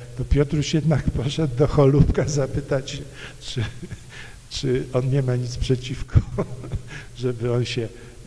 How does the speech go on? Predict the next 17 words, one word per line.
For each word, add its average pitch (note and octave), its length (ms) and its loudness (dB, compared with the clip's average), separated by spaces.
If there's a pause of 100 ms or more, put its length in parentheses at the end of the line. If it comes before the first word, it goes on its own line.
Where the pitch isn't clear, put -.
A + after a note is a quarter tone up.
(140)
prawda, A#2+ 380 -2
tak, A2 300 -6
no, A2+ 100 -4 (400)
krótko - 300 -8
mówiąc, A#2 260 -4
zeszmacił G#2 640 -12
i - 680 -18
jakieś F#2+ 320 -16
takie G#2+ 340 -10 (340)
normalne, C3 640 2
rozrywkowe A#2+ 800 0
kawałki, C3 720 2 (340)
kawałki. C#3 680 2 (420)
A, F2+ 80 -12 (260)
a D3+ 200 -2
Cholubek, C#3+ 480 4
op-, G#2 420 -2